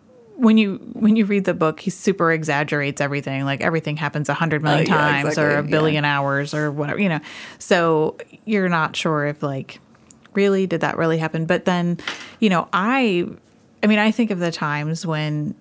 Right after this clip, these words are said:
Speaker 1: like, I've gone in to see my kids sleeping when I, you know,
Speaker 2: Mm-hmm.
Speaker 1: if they've been sick or whatever, and I've gone in to check on them. Um, you know, I would definitely, like, stroke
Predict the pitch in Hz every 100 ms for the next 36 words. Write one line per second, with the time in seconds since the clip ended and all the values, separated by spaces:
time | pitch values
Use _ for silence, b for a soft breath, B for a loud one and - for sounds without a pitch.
0 | 277 165 - - 151 151 170 170 156 160
1 | 160 156 147 160 - 175 - 156 156 147
2 | 190 156 160 - 156 - 175 160 156 151
3 | 151 147 147 143 143 - 202 165 - 180
4 | 175 175 165 147 151 - - 202 185 -
5 | - 185 160 143 147 - 196 180 175 170
6 | 160 170 160 156 156 160 147 147 151 -
7 | 156 151 165 147 143 143 156 B B B
8 | B B B B - 165 147 143 165 -
9 | _ _ _ _ _ _ - 220 160 151
10 | - 185 185 180 185 214 202 175 160 151
11 | 147 - - - - 156 147